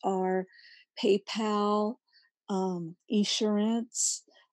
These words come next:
I did a small stint at Visa, and, um, all the startups that I worked at were pretty much, they went down the drain. So here I am now at Pandora.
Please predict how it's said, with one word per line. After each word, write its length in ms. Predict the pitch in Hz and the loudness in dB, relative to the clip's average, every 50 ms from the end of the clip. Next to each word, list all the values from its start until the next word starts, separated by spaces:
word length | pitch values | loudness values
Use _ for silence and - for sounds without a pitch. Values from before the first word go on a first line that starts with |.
| _ - - | _ -8 -4
I 140 | 196 185 180 185 | -4 -4 -2 2
did 220 | - 208 196 185 185 | 4 4 4 4 4
a 60 | 185 | 2
small 400 | - - - 220 190 180 180 180 | 0 0 0 2 0 0 0 0
stint 400 | - - - - 208 196 185 - | -2 -4 -2 0 0 -2 0 -2
at 140 | - - - | -6 -6 -6
Visa, 680 | 185 196 208 226 233 226 226 - 262 254 254 254 254 269 - _ _ _ _ _ _ _ _ - | -6 -2 2 2 2 2 4 4 4 4 6 2 2 0 -4 _ _ _ _ _ _ _ _ -2
and, 680 | 202 202 196 196 190 190 190 190 190 190 190 185 185 180 - - | 0 2 2 2 2 2 2 2 2 2 2 0 0 -2 -4 -4
um, 560 | 196 196 196 190 185 185 180 180 180 180 180 _ _ _ _ _ - _ _ _ _ _ - - | -2 0 0 2 0 0 0 0 -2 -2 -6 _ _ _ _ _ -20 _ _ _ _ _ -8 0
all 200 | - 202 208 202 | 2 4 4 4
the 220 | 208 202 190 185 | 4 4 4 4
startups 680 | 185 - - - 214 185 190 190 190 190 185 - - | 2 0 0 2 4 4 6 6 4 2 2 0 -4
that 120 | - 196 196 | -2 0 0
I 280 | 185 180 180 - - - _ _ _ _ _ _ - | 2 2 0 0 -2 -6 _ _ _ _ _ _ -6
worked 380 | - 196 196 202 190 - - 254 | 0 2 2 2 0 0 0 2
at 240 | 247 254 247 - - | 4 4 4 2 2
were 200 | 190 196 185 185 | 0 0 0 0
pretty 300 | - - - 247 208 202 | -4 -8 -4 -2 0 2
much, 600 | 190 185 185 180 180 - - - - - - - _ - | 2 0 0 -2 -4 -6 -6 -6 -6 -6 -10 -12 _ -4
they 280 | 180 175 175 175 170 170 | -2 -2 0 -2 -2 -4
went 240 | 175 175 - - - | -4 -4 -6 -6 -6
down 220 | - - 180 175 | -4 -4 -4 -4
the 80 | 180 180 | -6 -6
drain. 480 | - 220 226 226 233 240 240 233 233 233 _ _ - - - - - - - | -2 0 0 2 4 4 4 2 2 0 _ _ -20 -20 -20 -20 -20 -20 -12
So 460 | - - - - 214 208 208 208 208 208 | -6 -2 2 4 4 6 6 6 6 4
here 260 | 202 233 226 226 233 | 4 4 4 4 4
I 60 | 240 | 4
am 300 | 240 233 233 233 214 208 | 4 4 4 4 4 4
now 220 | 202 202 196 196 | 4 4 2 2
at 80 | 202 - _ _ _ _ _ _ - | 0 -2 _ _ _ _ _ _ -4
Pandora. 500 | 240 233 247 294 302 294 202 160 - | -2 2 4 4 4 4 4 2 0